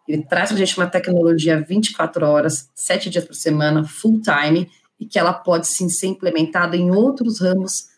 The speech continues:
no me-, então, pra poder fomentar aí uma, uma maior competitividade no mercado de capitais brasileiro, pra gente ter uma maior competitividade, é, realmente nas empresas, pra poder, poxa, fazer, é, a mesma questão das empresas hoje, né, de qualquer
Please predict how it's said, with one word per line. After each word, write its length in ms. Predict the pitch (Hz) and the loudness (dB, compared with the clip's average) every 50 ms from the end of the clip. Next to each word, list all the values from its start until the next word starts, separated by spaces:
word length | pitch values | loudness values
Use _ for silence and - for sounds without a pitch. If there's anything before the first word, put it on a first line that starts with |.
| _ _ _ _ _ - | _ _ _ _ _ -4
no 160 | 170 175 165 | 0 0 2
me-, 120 | 175 165 | 2 0
então, 300 | 143 127 - 175 175 170 | -2 -2 -2 0 0 0
pra 140 | - - 180 | -2 -4 -4
poder 240 | - 185 170 175 180 | -2 -2 0 0 -2
fomentar 560 | 180 - - 180 180 170 170 165 - 180 165 | -2 -2 -2 -2 0 0 0 0 0 0 2
aí 160 | 160 156 156 | 4 4 4
uma, 320 | 160 160 160 156 151 151 - - - - _ _ - | 4 4 4 2 2 0 -4 -10 -16 -20 _ _ -2
uma 180 | 156 156 156 156 | 0 2 4 4
maior 240 | 156 160 160 165 160 | 4 4 2 0 0
competitividade 840 | 180 180 170 180 175 - 160 - - - 170 151 151 151 156 151 165 | -2 -4 -2 -2 -4 -4 -4 -6 -6 -6 -4 -2 0 0 0 0 0
no 80 | 160 | -2
mercado 340 | 156 156 - - 156 151 143 | -2 -2 -2 -2 -2 -2 -4
de 80 | - - | -6 -8
capitais 460 | - 143 135 - - 147 147 135 131 | -8 -8 -8 -6 -4 -4 -4 -2 -4
brasileiro, 800 | 131 135 131 131 127 131 151 170 180 180 180 175 165 160 156 160 | -4 -4 -2 -2 0 0 2 2 2 4 2 2 2 2 0 0
pra 80 | - 160 | -2 -2
gente 140 | 156 - | -2 0
ter 80 | - 170 | 0 0
uma 120 | 165 160 | 2 4
maior 220 | 160 160 160 165 160 | 4 4 2 2 -2
competitividade, 880 | 160 160 160 131 - - - - 151 151 147 147 147 147 147 160 156 - - _ - - - - - | -4 -6 -6 -6 -6 -8 -10 -8 -4 0 2 2 2 2 0 -4 -6 -6 -10 _ -6 -6 -6 -6 -4
é, 100 | 151 143 | -2 -2
realmente 400 | 143 160 156 156 165 165 160 - | 0 2 2 2 2 2 0 0
nas 220 | 175 165 170 - - | 0 -2 0 0 -2
empresas, 720 | 151 151 151 180 175 175 180 185 180 165 170 160 - - - - - _ _ | -2 -2 0 0 0 2 2 2 2 0 0 -2 -4 -6 -12 -20 -20 _ _
pra 120 | 170 170 | -4 -4
poder, 340 | 165 - 175 170 175 175 180 | -2 -2 -2 -2 -2 -2 -2
poxa, 300 | - 202 196 190 - 160 | -2 0 0 0 0 -2
fazer, 580 | - - 160 160 156 - 180 170 165 160 160 - _ _ _ _ - | -2 0 -2 -2 0 0 2 2 2 2 0 -4 _ _ _ _ -4
é, 100 | - - | -4 -2
a 240 | - 131 - - 156 | -2 -2 0 -2 -2
mesma 480 | - 165 180 190 214 240 240 247 226 | 0 0 2 2 2 2 2 2 2
questão 280 | - 214 214 - 196 175 | 2 0 -2 -2 -2 0
das 240 | 175 170 160 156 165 | 2 2 2 2 2
empresas 540 | 160 156 175 170 160 156 156 156 143 143 156 | 0 0 2 0 0 0 0 0 -2 -2 -2
hoje, 300 | 147 151 147 143 143 139 | -2 -2 -2 -2 -2 -2
né, 240 | 156 170 170 160 | 0 0 0 0
de 180 | 151 139 143 139 | -2 -4 -6 -10
qualquer 680 | - 151 151 - 170 165 156 139 131 127 131 135 - | -10 -10 -6 -2 -2 0 0 0 0 -2 -2 -4 -8